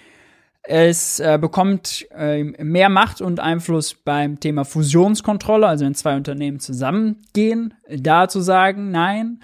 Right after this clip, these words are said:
es bekommt, äh, mehr Rechte und mehr Power, wenn's darum geht, und, äh, zu Marktentf-, für Marktentflechtungen zu sorgen. Marktentflechtungen, da muss man immer genau hinschauen.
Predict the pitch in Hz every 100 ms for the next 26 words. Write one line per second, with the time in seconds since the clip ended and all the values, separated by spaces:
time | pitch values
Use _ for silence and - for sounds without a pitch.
0 | - - 151 - 165 - 165 170 170 -
1 | - 160 147 147 143 143 147 165 156 165
2 | 165 165 147 151 151 160 151 143 143 147
3 | 139 139 151 156 _ _ - 170 160 _
4 | _ _ - _ _ 156 147 - 156 139
5 | 143 180 202 - - 151 - - - 165
6 | 160 202 - 170 151 - 165 - 156 139
7 | 123 123 - 135 117 123 113 - - -
8 | - - - _ - 170 196 175 160 180
9 | 196 - 196 190 196 196 - - 170 185
10 | - 180 180 165 151 151 147 - 233 254
11 | - - 143 214